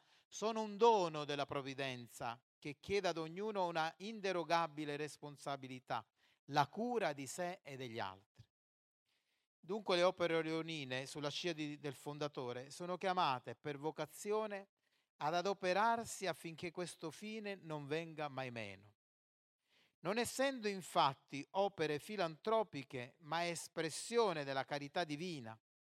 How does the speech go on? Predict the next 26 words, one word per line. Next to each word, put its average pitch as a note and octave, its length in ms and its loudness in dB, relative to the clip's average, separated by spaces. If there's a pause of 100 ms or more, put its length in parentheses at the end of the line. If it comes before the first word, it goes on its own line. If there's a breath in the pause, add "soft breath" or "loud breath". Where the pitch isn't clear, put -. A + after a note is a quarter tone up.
(560)
attraverso D#3+ 680 0
le D#3+ 120 0
quali F3+ 360 4
portare D#3+ 480 0
il D3+ 140 -4
popolo, B2+ 840 -2 (220)
i C#3 120 -8
poveri, C3 680 0
i A#2 40 -12
più A#2+ 220 -14
poveri, A#2+ 640 -2
a B2+ 100 -10
Gesù, C3+ 300 -6
alla C#3+ 180 0
Chiesa C#3+ 300 -8
e - 20 -2
al B2+ 120 -6
Papa, G3 460 -4 (680)
Don G3+ 180 2
Orione G3 460 0
ci - 260 -6
esorta: A#2+ 640 -4 (600)
"I D3+ 120 -10
tempi F3+ 400 -2
corrono C#3 460 -4
velocemente A2+ 960 -8